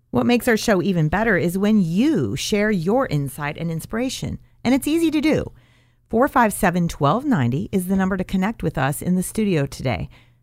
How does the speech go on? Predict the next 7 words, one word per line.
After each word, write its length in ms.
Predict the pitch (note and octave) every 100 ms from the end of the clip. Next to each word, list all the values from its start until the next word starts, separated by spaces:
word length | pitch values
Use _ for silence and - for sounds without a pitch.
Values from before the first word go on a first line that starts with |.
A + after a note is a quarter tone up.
| _
That's 280 | - F3+ -
nine 380 | F#3 F3+ B3 D#4
three 240 | - G#3+
seven, 640 | A3 - A3 D#3 A#2+ D#3+ G3+ - _
four 240 | - D4
five 200 | E4 D3+
seven, 500 | C#3+ D#3+ C3+ D#3+ G#3+